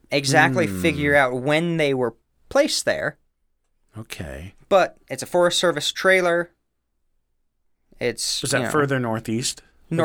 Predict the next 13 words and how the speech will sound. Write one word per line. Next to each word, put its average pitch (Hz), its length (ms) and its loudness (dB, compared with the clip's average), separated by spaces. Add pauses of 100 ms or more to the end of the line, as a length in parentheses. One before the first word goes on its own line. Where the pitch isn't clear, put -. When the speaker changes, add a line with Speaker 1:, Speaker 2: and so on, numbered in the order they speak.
Speaker 2:
the 117 80 0
Speaker 1:
Northwest. 113 480 -4
Speaker 2:
Northwest. 95 720 -10 (240)
Speaker 1:
A - 40 -16
quarter 190 280 2
Speaker 2:
Okay. 180 80 0
Speaker 1:
mile 147 280 0
northwest. - 520 -6
So 151 100 -2
not 165 160 2
even 170 160 -2
that 143 160 -2
far. - 260 -6